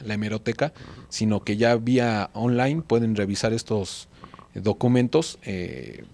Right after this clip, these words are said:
que cuentan esta historia, ¿no? Y ya los tenemos acceso directo, o ver un documental de History Channel que se llama México de la Independencia al Álamo,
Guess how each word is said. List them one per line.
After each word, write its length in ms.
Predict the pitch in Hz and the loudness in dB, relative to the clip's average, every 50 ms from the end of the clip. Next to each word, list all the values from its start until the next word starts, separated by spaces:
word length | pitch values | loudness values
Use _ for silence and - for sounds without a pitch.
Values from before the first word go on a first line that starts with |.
| - - - - - - - - - _ _ _ - - - - - 135 127 | -20 -20 -20 -20 -20 -20 -20 -20 -20 _ _ _ -20 -20 -20 -20 -18 -10 -4
que 180 | - 117 110 107 | 0 0 0 0
cuentan 360 | - - 131 123 113 127 123 | 4 4 4 6 6 4 4
esta 200 | 120 117 - - | 4 2 0 -2
historia, 380 | 110 104 - - 104 95 92 92 | -2 -2 -2 -2 -2 -2 -2 -4
¿no? 200 | 101 131 160 170 | -4 -4 -4 -4
Y 80 | 147 | -2
ya 200 | 113 113 107 110 | 0 0 2 2
los 180 | 107 107 101 - | 2 0 -2 -4
tenemos 520 | - 107 110 113 113 110 107 - - - - - - - - - - - | -2 -2 0 0 0 0 0 -2 -6 -10 -12 -18 -20 -20 -20 -14 -6 -4
acceso 400 | - 98 - - 120 - - 117 | -2 0 0 0 0 2 2 4
directo, 420 | 120 127 127 131 - - 143 - - | 6 6 4 4 4 0 0 2 4
o 200 | - 180 196 202 180 | 6 8 8 8 8
ver 180 | 175 170 160 | 6 4 4
un 100 | 170 165 | 4 4
documental 560 | 147 135 - - 120 113 110 113 110 127 131 | 4 2 4 4 2 2 4 4 4 4 4
de 60 | 127 127 | 4 2
History 320 | 123 - - 120 110 98 | 0 2 2 2 0 0
Channel 400 | - - 123 123 135 151 160 156 | 0 0 0 2 2 0 -2 -4
que 180 | - - 98 90 | -2 -2 -2 -2
se 140 | - 107 | 0 0
llama 360 | 104 117 117 120 113 104 95 - - - - - - - - | 2 2 2 2 0 0 -2 -6 -8 -14 -18 -18 -20 -10 -2
México 460 | - 123 131 127 - 127 - - 107 | 2 2 2 2 2 0 2 2 4
de 80 | 101 104 | 4 2
la 80 | 98 101 | 2 2
Independencia 640 | 101 104 98 - 104 104 110 113 120 123 - - 110 | 0 0 0 0 0 2 2 2 2 2 2 2 2
al 100 | 101 104 | 4 4
Álamo, 420 | 113 117 117 120 127 147 170 190 | 4 4 4 2 2 0 -4 -6